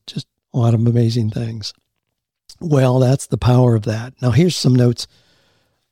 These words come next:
that I've, I've, I've gotten. Um, somebody writes in, "I invested a thousand dollars in coaching with excellence, plus a ton of sweat,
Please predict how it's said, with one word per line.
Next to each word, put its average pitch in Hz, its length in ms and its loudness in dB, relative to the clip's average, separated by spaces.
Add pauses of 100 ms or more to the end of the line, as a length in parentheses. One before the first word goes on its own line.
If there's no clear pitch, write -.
(180)
that 113 160 0
I've, 123 280 0 (180)
I've, 123 200 0 (140)
I've 127 300 0
gotten. 113 560 -4 (200)
Um, 110 400 -2 (540)
somebody 123 340 2
writes 113 280 0
in, 123 100 2
"I 113 120 0
invested 117 500 0
a 107 260 -4
thousand 139 460 2
dollars 131 460 -2
in 104 100 -6
coaching 143 400 0
with 151 220 0
excellence, - 640 -10 (800)
plus 147 340 0 (180)
a 135 60 -8
ton 131 240 0
of 101 80 -6
sweat, 147 480 -6